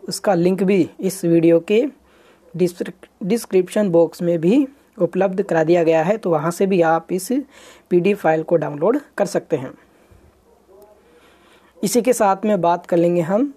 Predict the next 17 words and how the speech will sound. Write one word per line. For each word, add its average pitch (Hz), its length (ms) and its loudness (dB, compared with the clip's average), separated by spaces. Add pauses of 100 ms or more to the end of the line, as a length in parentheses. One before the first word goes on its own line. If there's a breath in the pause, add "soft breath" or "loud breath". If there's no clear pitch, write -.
आंसर 170 420 -2
की 165 140 -6
के 247 280 -2 (100)
बारे 143 320 0
में। - 160 -16 (880 loud breath)
तो 170 60 2
यहाँ 170 320 0
से 226 180 2
आंसर 175 420 0
की 185 180 -4
है 170 120 0
वो 175 140 4
स्टार्ट 165 360 -2
हो 170 80 4
रही 180 140 0
है, 277 160 -2 (880 loud breath)
तो - 100 -8